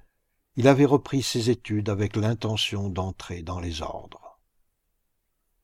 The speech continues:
Il me parut qu'un malheur commun suffisait à expliquer l'intérêt que lui avait inspiré le pauvre Meltham,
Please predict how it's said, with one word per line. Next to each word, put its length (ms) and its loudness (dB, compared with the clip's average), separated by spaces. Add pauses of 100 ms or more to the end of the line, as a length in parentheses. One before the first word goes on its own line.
(1300)
Il 160 0
me 160 4
parut 640 -2
qu'un 140 -6
malheur 440 -4
commun 420 -4 (500)
suffisait 680 2
à 40 4
expliquer 460 -2
l'intérêt 600 0
que 140 -6
lui 240 -2
avait 280 -2
inspiré 560 -6
le 100 -8
pauvre 440 -6
Meltham, 640 -8